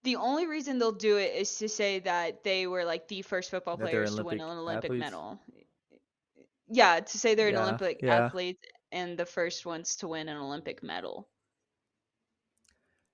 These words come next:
Speaker 2: Yeah. Um, I'm still, I'm still keeping mine of curling.
Speaker 1: Curling.
Speaker 2: I was talking to, one of the guys I work with said he knew a guy who was on, like, a,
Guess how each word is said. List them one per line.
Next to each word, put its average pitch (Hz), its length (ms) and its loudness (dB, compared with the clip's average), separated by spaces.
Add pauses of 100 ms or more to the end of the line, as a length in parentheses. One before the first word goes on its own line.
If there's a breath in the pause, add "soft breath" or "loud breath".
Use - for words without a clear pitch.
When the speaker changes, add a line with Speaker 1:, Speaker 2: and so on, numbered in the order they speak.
(160)
Speaker 2:
Yeah. - 320 -6 (1800)
Um, 123 360 8
I'm 143 220 6
still, 151 560 2 (120)
I'm 143 160 -2
still 156 220 -2
keeping 131 380 -6
mine 113 400 -2 (280)
of 120 120 -8
curling. 131 520 0 (200)
Speaker 1:
Curling. 208 480 2 (380)
Speaker 2:
I 127 80 6
was 131 180 2
talking 135 400 4
to, 127 260 -2
one 123 180 -4
of 127 40 -4
the 127 60 -4
guys 123 260 2
I 123 80 2
work 117 280 -2
with 113 220 -2
said 110 380 -2 (240)
he 123 260 -8
knew 123 280 -2
a 120 60 0
guy 117 380 4
who 123 120 -2
was 117 160 -2
on, 113 220 -2
like, 104 280 0
a, 101 400 4